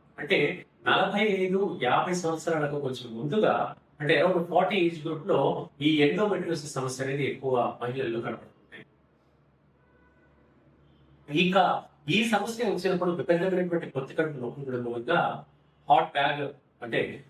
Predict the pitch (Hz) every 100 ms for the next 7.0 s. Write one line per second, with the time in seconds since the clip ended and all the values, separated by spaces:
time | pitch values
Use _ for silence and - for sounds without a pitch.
0 | 120 117 120 160 185 180 180 165 151 160
1 | 170 151 131 139 143 135 127 123 127 127
2 | 127 123 120 120 - 120 - 117 147 147
3 | 135 - - - 147 - 139 - 151 -
4 | 85 87 - - - - - - _ _
5 | _ _ _ _ _ _ _ _ - -
6 | 139 147 - 156 143 127 - 113 113